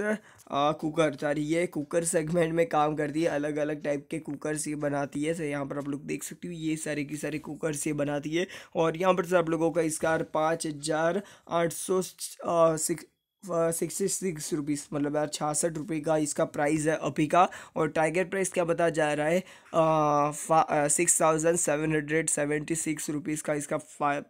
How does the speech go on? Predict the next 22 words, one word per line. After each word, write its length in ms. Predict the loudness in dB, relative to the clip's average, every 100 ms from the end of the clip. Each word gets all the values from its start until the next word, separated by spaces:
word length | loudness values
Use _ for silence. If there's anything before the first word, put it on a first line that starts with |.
| _ -6
जो 220 | -4 -4
टारगेट 440 | -2 -2 0 -2 -2
प्राइस 200 | -2 -2
बताया 300 | -4 -2 -2
जा 180 | 0 0
रहा 120 | 0
है, 80 | -2 -6 -20 _
जो 240 | 0 2
यार 380 | 4 4 4 4
यहाँ 220 | 2 -2
पर 160 | -4 -4
से 100 | -2
यार 100 | -2
बहुत 340 | -2 0 0 2
ज़्यादा 200 | -2 -2 -8
अच्छी 260 | -6 -2
बात 300 | 4 4 6 6
है। 140 | 4 0 -14
उसके 200 | -10 0
बाद 180 | 2 4
ये 140 | 2 0
कुकर 760 | -2 -16 2 4 6 6 4